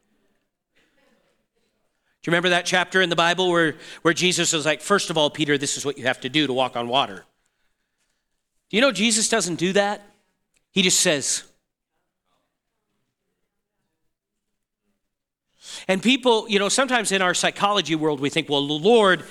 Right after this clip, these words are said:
has to show me how." Well, you'll never walk by faith if you want him to show you how first. Do you know what I've found out about the Lord? He'll give you enough information to make a move.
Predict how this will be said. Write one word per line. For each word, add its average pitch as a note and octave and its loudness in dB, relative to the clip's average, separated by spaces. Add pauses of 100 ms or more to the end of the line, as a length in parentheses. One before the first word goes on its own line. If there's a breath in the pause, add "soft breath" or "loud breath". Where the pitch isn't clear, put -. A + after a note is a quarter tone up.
(300 loud breath)
has - 0
to D#3 -4
show F#3+ 2
me F3 2
how." D3 -2
Well, C3+ -4
you'll E3+ -2
never A3 2
walk A3 0
by G3+ 0
faith E3+ -6 (1400)
if C3 -6
you E3 -2
want E3 0
him D#3+ -2
to C#3 -6
show E3 -2
you C#3+ -2
how C3 0
first. - -8 (520 loud breath)
Do G#3 -2
you A#3+ 2
know D#4 2
what E4+ 4
I've D#4 0
found A#3 0
out A3 2
about G#3 0
the F#3 -4
Lord? F#3+ 0 (520 loud breath)
He'll A#3+ 4
give C#4 2
you C#4 4
enough A#3+ 0
information A#3 0
to F#3 -4
make F3+ -2
a - -6
move. C#3+ -4